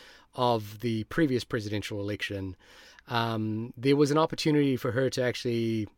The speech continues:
step back at that point, um, and, and see if a new seat could be filled at that point. Do you, do you think that was, um,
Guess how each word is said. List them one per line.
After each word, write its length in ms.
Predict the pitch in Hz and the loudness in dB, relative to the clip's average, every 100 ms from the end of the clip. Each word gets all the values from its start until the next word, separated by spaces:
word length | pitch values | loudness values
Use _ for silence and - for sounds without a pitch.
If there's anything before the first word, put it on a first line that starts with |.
| _ _ | _ _
step 320 | - - 131 | -4 0 2
back 220 | 131 120 | 2 0
at 140 | 113 - | -2 -2
that 240 | 127 139 | -2 -2
point, 500 | - 113 98 - - _ _ _ _ _ | -8 -10 -10 -14 -20 _ _ _ _ _
um, 960 | 110 107 104 101 101 98 98 98 104 - - | -8 -6 -4 -6 -6 -6 -6 -6 -8 -12 -10
and, 640 | 113 107 107 104 104 107 | -6 -4 -4 -4 -6 -8
and 180 | 117 107 | -8 -8
see 160 | - 117 | -4 -4
if 100 | 113 | -4
a 40 | |
new 140 | 110 | -4
seat 280 | 101 - 113 | -4 -6 -8
could 100 | - | -10
be 120 | 104 | -10
filled 240 | 98 120 104 | -8 -6 -6
at 100 | - | -6
that 220 | 113 117 | -6 -6
point. 340 | - 104 98 | -10 -14 -12
Do 80 | 107 | -8
you, 100 | 120 | -6
do 140 | 123 143 | -4 -4
you 60 | |
think 220 | - 190 | -2 -2
that 180 | 185 175 | 0 2
was, 300 | 160 151 120 - - - - _ _ - | 2 0 -2 -12 -20 -20 -20 _ _ -12
um, 920 | 139 127 123 120 120 117 117 123 - | -6 -4 -2 -2 -2 -4 -6 -8 -12